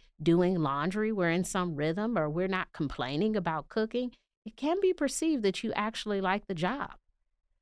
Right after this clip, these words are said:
So how do you start to say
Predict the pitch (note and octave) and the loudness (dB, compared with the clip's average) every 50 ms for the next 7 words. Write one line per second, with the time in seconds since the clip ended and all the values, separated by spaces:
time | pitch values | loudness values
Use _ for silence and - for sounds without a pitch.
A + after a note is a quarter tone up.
0 | _ _ _ _ _ - - A#3 A3 G3+ - - G#3+ G3 A#3 D4+ E4+ E4+ D4+ C4 | _ _ _ _ _ 2 4 4 4 4 4 2 4 4 6 4 4 2 2 2
1 | A3+ A3 A3 A3+ A#3 A3 - - - F3+ F3 F3+ F3 - F3+ D#3+ - - F#3+ E3+ | 2 2 2 2 0 -2 -2 0 2 2 2 2 2 -2 -4 -2 0 0 2 2
2 | E3+ E3 E3 E3 E3 | 2 0 -2 -4 -6